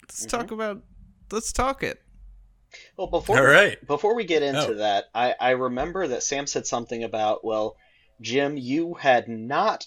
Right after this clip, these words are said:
Speaker 2: contracted some sort of food poisoning from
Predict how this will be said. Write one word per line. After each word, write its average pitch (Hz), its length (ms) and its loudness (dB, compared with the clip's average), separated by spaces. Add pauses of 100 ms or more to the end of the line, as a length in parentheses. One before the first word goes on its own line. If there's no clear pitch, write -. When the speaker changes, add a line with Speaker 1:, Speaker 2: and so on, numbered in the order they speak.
(120)
Speaker 2:
contracted 113 840 0
some 120 180 -4
sort 117 300 0
of 107 240 -2 (460)
food 175 220 2
poisoning 113 580 0
from 113 540 -2